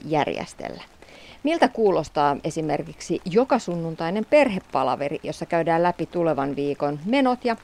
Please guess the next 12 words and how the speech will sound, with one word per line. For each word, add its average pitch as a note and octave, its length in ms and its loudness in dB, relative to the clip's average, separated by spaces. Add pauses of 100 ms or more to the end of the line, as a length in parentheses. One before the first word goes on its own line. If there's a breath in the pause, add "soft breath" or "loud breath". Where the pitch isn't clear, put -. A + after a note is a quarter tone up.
(140)
jaetaan D3+ 460 0
kotityöt? - 640 -4 (640 loud breath)
Essi C#4 260 6
ja G3+ 60 4
Kimmo G3+ 280 0
Määttä E3+ 600 2
ovat B2+ 320 -2
järjestäneet D3+ 680 0
oman G3 320 2
arkensa C#3+ 600 -2 (260)
työelämästä D#3 680 2
tutun G#3+ 400 -2